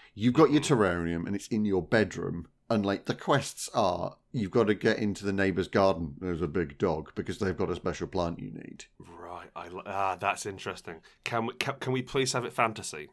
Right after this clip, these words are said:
Speaker 1: Yeah.
Speaker 2: Rather than, like, Monday. Okay, cool. So it's, so, so, so it's like, you're, you're, you're in a magical kingdom, except it's not, it's, it's not very magical.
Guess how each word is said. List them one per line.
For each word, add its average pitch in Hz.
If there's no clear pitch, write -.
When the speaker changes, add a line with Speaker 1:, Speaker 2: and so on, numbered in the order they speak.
Speaker 1:
Yeah. 262
Speaker 2:
Rather 90
than, 87
like, 87
Monday. 87
Okay, 92
cool. -
So -
it's, 139
so, 95
so, 90
so 98
it's -
like, 92
you're, 107
you're, 123
you're 131
in 131
a 123
magical 120
kingdom, 85
except 101
it's 104
not, 113
it's, 123
it's 151
not 143
very 120
magical. 90